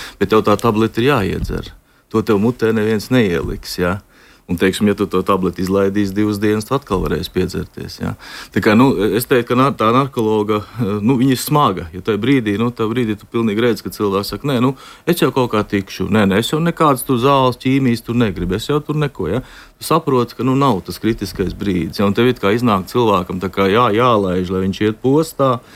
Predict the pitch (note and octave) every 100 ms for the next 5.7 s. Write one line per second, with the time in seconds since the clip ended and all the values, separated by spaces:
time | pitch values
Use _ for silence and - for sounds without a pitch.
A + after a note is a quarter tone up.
0 | - - G2 A2+ A2+ A#2+ B2 A2 G2 -
1 | A2+ A#2 G2 F#2 G2 - A2 - D2+ -
2 | - - - F2 G2+ F#2+ F#2+ G#2 F2+ -
3 | - - B2 G#2 F2+ A#2+ - G2 A#2+ A2+
4 | G2 G2 A2 F3+ A#2+ A2 - A2 G2 G2
5 | C3+ C#3 - D#3 A#2 - A2